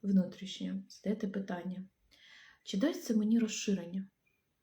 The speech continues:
Чи збагатить це мій досвід? Чи сподобається мені цей вибір?» І ви відчуваєте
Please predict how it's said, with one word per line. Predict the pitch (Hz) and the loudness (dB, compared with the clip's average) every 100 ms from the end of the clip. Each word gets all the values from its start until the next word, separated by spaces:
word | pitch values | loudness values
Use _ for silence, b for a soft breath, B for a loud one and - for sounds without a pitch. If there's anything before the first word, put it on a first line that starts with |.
| _ _ _ _ _ _ _ _ _ _ | _ _ _ _ _ _ _ _ _ _
Чи | - 208 208 208 196 | -2 0 2 0 -2
збагатить | 190 185 190 196 294 | -2 2 2 2 -2
це | - | 2
мій | 190 160 | 2 2
досвід? | 165 180 - 190 190 - b b b b b b _ | -4 -6 -4 -6 -8 -14 b b b b b b _
Чи | - - 214 196 196 190 185 190 196 _ _ | -10 -2 4 6 8 6 4 -2 -6 _ _
сподобається | - 196 196 220 214 196 | -6 -2 2 4 2 2
мені | 185 170 170 | 0 0 -10
цей | - 170 | -6 -6
вибір?» | 175 196 190 196 - b b b b b _ | 0 0 2 -2 -6 b b b b b _
І | 196 | 4
ви | 254 302 | 4 4
відчуваєте | 269 - 233 294 339 254 196 | 0 0 0 2 2 0 -2